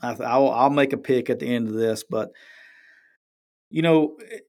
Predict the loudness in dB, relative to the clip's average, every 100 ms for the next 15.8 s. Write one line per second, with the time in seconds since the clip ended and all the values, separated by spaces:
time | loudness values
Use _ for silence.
0 | _ _ 0 2 2 2 4 8 8 6
1 | 6 6 8 6 4 0 0 2 2 2
2 | 0 -8 -4 -2 -2 -2 -4 -4 -2 -2
3 | 0 0 2 0 2 0 -2 0 0 2
4 | 0 -2 -2 0 0 -2 -4 -6 -4 -4
5 | -6 -14 -18 _ _ _ _ _ _ _
6 | -8 -6 -4 -2 -2 0 0 0 0 6
7 | 8 8 6 6 2 -2 2 4 2 0
8 | -2 2 2 2 0 -2 -2 0 0 -4
9 | -6 -6 -2 -4 -4 -4 -2 0 -2 -2
10 | -4 -6 -2 0 0 -4 -8 -6 -6 -4
11 | -2 0 -2 -4 -8 -10 -10 -10 -2 -2
12 | 0 0 2 2 0 -2 -4 -6 -8 -4
13 | -4 -4 -6 -8 -6 -6 -4 -6 -6 0
14 | 2 2 0 2 4 2 2 -4 -4 -2
15 | -2 0 0 0 0 2 0